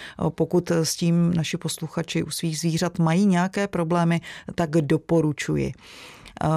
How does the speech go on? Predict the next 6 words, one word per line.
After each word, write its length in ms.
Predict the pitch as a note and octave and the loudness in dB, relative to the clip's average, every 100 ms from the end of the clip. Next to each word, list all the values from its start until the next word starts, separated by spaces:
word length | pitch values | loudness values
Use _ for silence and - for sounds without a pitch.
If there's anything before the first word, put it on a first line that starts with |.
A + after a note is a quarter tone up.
| D3+ D3+ D#3+ - | 2 0 -4 -6
pojďme 600 | - E3 G3 A3+ B3 C4+ - G3+ | 0 0 2 2 2 0 -2 -2
k 60 | - | -2
úpravě 460 | G#3 A#3+ A#3+ A#3+ | 0 0 2 2
psů. 480 | A#3+ - G3 F3 C3+ - - - - | 0 -2 0 0 0 -6 -20 -14 -6
Eh, 20 | D#3+ D3+ - - | -4 -4 -8 -4
někteří 800 | F3 F3 F3 G#3 G3+ G#3 G3+ G3+ | -2 0 0 0 2 0 0 -2